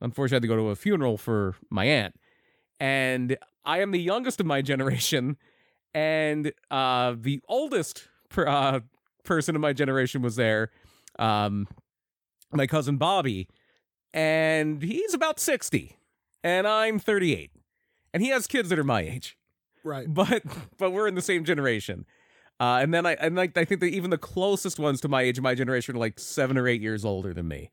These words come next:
Speaker 2: Oh, wow.
Speaker 1: So when I'm, I was, I'm a little kid, they're in high school, and they would play high school football. It'd be Chichester, which was their school, against Sun Valley in the Turkey Bowl, and we would always go to the games. And then,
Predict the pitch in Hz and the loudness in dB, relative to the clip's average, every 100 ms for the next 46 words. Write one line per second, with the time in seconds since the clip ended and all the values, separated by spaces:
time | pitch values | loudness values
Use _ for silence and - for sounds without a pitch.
0 | _ 151 139 123 117 - 165 165 202 214 | _ -4 -2 -2 -6 -2 0 2 0 0
1 | 180 185 202 185 180 190 185 175 196 139 | 0 0 0 0 -2 0 0 0 -2 0
2 | 156 165 147 147 143 - 123 95 78 _ | 2 2 2 0 0 -2 -4 -6 -8 _
3 | _ _ _ _ - 135 135 139 143 139 | _ _ _ _ -4 0 2 2 0 -2
4 | 117 117 139 147 156 165 208 190 262 - | -2 -2 0 0 2 0 -2 0 -2 0
5 | 120 110 117 - 135 139 - 156 - 202 | 0 0 -2 0 0 0 0 -4 -2 -4
6 | 190 175 139 131 - 160 127 113 - 147 | -2 0 0 0 -2 -2 0 -2 0 0
7 | 165 143 107 107 135 - - _ _ _ | 0 2 2 0 -2 -6 -20 _ _ _
8 | 147 156 - 139 135 127 113 104 131 139 | -2 0 0 -2 0 0 2 2 2 2
9 | 127 123 123 120 143 139 143 151 151 123 | 0 0 0 0 0 0 0 0 2 2
10 | 107 113 143 139 120 117 117 | 2 0 -2 -2 0 2 2